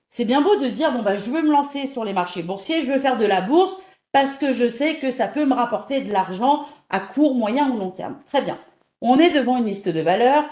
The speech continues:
on est devant un graphique. Très bien. Mais après, on fait quoi ? Comment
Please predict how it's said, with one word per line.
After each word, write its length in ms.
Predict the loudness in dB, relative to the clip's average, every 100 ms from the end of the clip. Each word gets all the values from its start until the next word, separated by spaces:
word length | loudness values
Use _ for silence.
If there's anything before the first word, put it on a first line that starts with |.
| -16 _
on 180 | -2 2
est 160 | 2 0
devant 360 | -2 -2 -2
un 80 | -2
graphique. 580 | -4 -6 -8 -18 _ _ _
Très 200 | 0 0
bien. 180 | 0 -4
Mais 100 | 0
après, 220 | 0 2
on 80 | 0
fait 220 | 0 -8
quoi ? 440 | -6 -10 -10 _ _ _ _ _ _
Comment 580 | 2 6 6 6 -2 -18